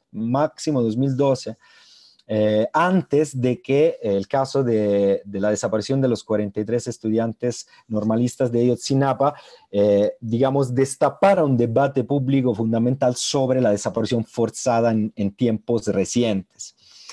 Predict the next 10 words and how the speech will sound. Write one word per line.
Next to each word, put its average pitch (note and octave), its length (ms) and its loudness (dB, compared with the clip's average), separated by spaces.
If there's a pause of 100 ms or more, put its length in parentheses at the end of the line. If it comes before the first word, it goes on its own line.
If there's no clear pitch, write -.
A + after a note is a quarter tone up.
(280)
Entonces, G3 500 0
eh, C3+ 720 2 (120)
me, D3+ 380 2
me, C#3+ 720 2 (300)
me C3 140 0
pareció C#3+ 540 2
una E3 680 0
intervención C#3 920 0
extremadamente D#3+ 840 0
potente, D3 720 0